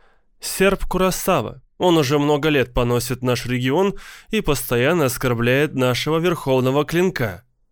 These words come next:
«Всего-то?» недоверчиво переспросил Роуэн. «Вы хотите, чтобы я уничтожил серпа только за то, что у него длинный язык?» «Ты не улавливаешь суть»,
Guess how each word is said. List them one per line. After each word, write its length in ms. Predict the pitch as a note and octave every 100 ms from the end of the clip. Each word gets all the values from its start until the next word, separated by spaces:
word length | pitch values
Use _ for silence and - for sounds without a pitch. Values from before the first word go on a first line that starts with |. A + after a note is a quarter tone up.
| _ _ _ _ _
«Всего-то?» 840 | - - A#2+ G2 G2 D3+ F3+ - _ _ -
недоверчиво 680 | B2+ A#2+ A#2+ B2 A#2+ A#2+
переспросил 680 | A2+ A#2+ A#2 - A#2+ - A#2+
Роуэн. 400 | A#2 B2 G2+ F#2+ - - - _ _
«Вы 140 | A#2+
хотите, 720 | E3+ D3 A#2+ G#2+ A#2+ - C#3 - _
чтобы 400 | - - C#3 B2
я 200 | A#2 C#3+
уничтожил 680 | D3 A#2+ - - E3 C#3+
серпа 460 | B2 - A#2 - D#3
только 400 | D#3+ D#3 D3 C#3+
за 180 | A#2 A#2
то, 240 | - D3+
что 220 | D#3+ -
у 40 | B2+
него 560 | B2 A2+ A#2 D#3 D3+ - - - _ -
длинный 720 | A2 C#3 C3 E3 E3+ D#3 C3+
язык?» 760 | A2 A#2+ G2+ A#2 G3 - - _ _ _ _ _ _ _
«Ты 160 | A#3 C4+
не 160 | C4+
улавливаешь 800 | C4+ C4 C4 B3+ A#3+ A3+ A#3 G#3+
суть», 440 | - D4 C4+ -